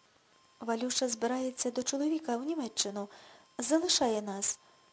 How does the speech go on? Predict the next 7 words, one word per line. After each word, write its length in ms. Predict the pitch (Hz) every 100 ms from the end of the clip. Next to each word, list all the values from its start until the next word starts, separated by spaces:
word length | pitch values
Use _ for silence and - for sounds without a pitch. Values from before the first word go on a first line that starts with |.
| _ _ _ _ -
Ти 240 | 247 240
надовго, 520 | 233 240 269 311 254
Валюшо?» 540 | 226 220 208 202 202 196 208 _ _ _ _ _ _ _ _ _ - _ _ _ _ -
«Надовго», 680 | 226 269 262 240 233 226 233 - - - _
уперше 580 | 240 - 240 294 - 320
обізвалась 720 | - 233 226 220 214 220 -
Валентина. 680 | 220 226 226 226 214 202 196